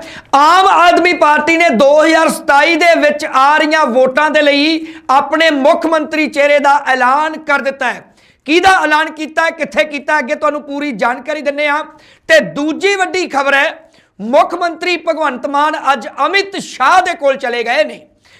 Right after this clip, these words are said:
ਕੀ ਗੱਲਬਾਤ ਹੋਈ ਹੈ, ਉਹ ਵੀ ਤੁਹਾਨੂੰ ਅੱਗੇ ਪੂਰੀ ਤਰ੍ਹਾਂ ਜਾਣਕਾਰੀ ਦਿੰਨੇ ਆ। ਤੀਜੀ ਵੱਡੀ ਖਬਰ ਹੈ, ਸੁਖਬੀਰ ਬਾਦਲ ਦੇ ਬਾਰੇ ਅਦਾਲਤ ਦਾ ਅੱਜ ਇੱਕ ਵੱਡਾ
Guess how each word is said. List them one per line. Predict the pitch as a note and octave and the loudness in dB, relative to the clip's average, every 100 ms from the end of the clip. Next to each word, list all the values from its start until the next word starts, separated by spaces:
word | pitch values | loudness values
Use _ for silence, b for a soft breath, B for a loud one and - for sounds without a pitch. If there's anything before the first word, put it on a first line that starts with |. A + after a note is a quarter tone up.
| b | b
ਕੀ | C4 D#4 | 0 2
ਗੱਲਬਾਤ | D#4 D4+ D#4 C4 C4 D#4+ D#4+ | 2 0 2 2 4 4 2
ਹੋਈ | D4+ D#4 D4+ | 0 2 2
ਹੈ, | D4 D4+ b b B3 | 0 -2 b b -2
ਉਹ | |
ਵੀ | E4 | 0
ਤੁਹਾਨੂੰ | E4+ D4+ D4+ B3+ | -2 -2 -2 -8
ਅੱਗੇ | A#3+ D4 | -2 -2
ਪੂਰੀ | D4 C#4 | -2 -10
ਤਰ੍ਹਾਂ | C#4+ C#4+ D4 | -4 -2 -2
ਜਾਣਕਾਰੀ | A3 B3 B3+ B3+ C#4+ | -2 -2 -2 -4 -8
ਦਿੰਨੇ | C4+ C#4 C#4+ | -4 -4 -2
ਆ। | C#4+ D4 _ b b b - | -4 -6 _ b b b -2
ਤੀਜੀ | E4+ D4+ G4 | 0 2 0
ਵੱਡੀ | F4+ F4 | 0 -2
ਖਬਰ | D4 D4 D4 | -2 2 2
ਹੈ, | D4+ D4+ - b b | 2 -2 -18 b b
ਸੁਖਬੀਰ | - C#4+ D4 C4+ D4 F4 G4 F#4+ | -8 -8 -6 -2 2 4 2 2
ਬਾਦਲ | F4+ F4 F4 E4 | 2 0 0 0
ਦੇ | E4 | 2
ਬਾਰੇ | D4 C#4+ C#4+ D#4 D4+ B B C4+ | 2 4 4 2 -2 B B -2
ਅਦਾਲਤ | C4 C4 D4+ D4+ C4 | 2 2 2 -2 -4
ਦਾ | D4 C#4+ C4 | -4 -2 -4
ਅੱਜ | G#3+ | -4
ਇੱਕ | C4+ B3+ C4+ | -8 -8 -8
ਵੱਡਾ | G3 G3 E3 B3+ C4 | -6 -6 0 0 0